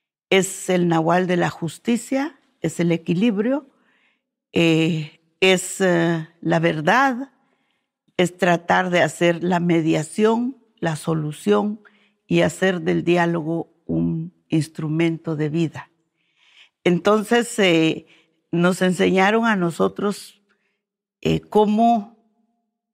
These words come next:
hacer conexión con las fuerzas de la madre naturaleza y cómo nosotros no somos un ser único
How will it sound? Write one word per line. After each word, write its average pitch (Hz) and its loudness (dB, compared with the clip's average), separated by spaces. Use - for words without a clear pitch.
hacer 180 0
conexión 180 -2
con 175 0
las 165 -6
fuerzas 165 -6
de 156 -4
la 151 -4
madre 156 -4
naturaleza 175 -4
y 165 0
cómo 202 2
nosotros 185 -2
no 175 2
somos 180 -2
un 170 2
ser 170 -4
único 151 -4